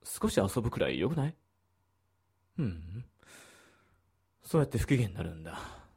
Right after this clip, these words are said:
じゃあ帰る？嫌なんならもう少しその不機嫌どうにかなんないの？せっかくのデートなのに。はいはい、いってらっしゃい。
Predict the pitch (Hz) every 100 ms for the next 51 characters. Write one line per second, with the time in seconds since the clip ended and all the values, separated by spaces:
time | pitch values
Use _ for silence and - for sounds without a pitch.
0 | _ _ _ _ - 85 - 110 131 135
1 | - _ _ _ _ _ _ _ _ _
2 | _ _ 107 123 151 143 139 123 95 101
3 | 131 131 156 - 120 120 - 123 107 117
4 | 127 110 107 123 120 98 90 - - _
5 | _ _ _ _ _ _ - 135 - -
6 | 120 117 95 110 104 90 82 78 - _
7 | _ _ _ _ _ _ - - - _
8 | _ _ _ _ _ _ _ - 170 185
9 | 170 180 - 135 165 165 - 190 190 127